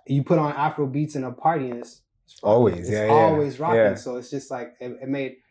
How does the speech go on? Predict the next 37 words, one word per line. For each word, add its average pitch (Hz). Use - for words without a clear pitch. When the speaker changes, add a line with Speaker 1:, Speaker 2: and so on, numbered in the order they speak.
Speaker 1:
it 131
made 131
perfect 139
sense 139
to 139
me 127
to, 117
to -
go 120
down 120
that 113
route. 120
Speaker 2:
Yeah, 110
hundred 107
percent. 110
Speaker 1:
Yep, -
yep, 120
yep. 135
Speaker 2:
That's 104
dope. 107
I 113
want 143
to 180
ask 139
about 139
First 123
Things 117
First 110
though, 104
'cause 101
the, 104
the 104
lyrics 139
in 120
that 101
and 98
stuff 95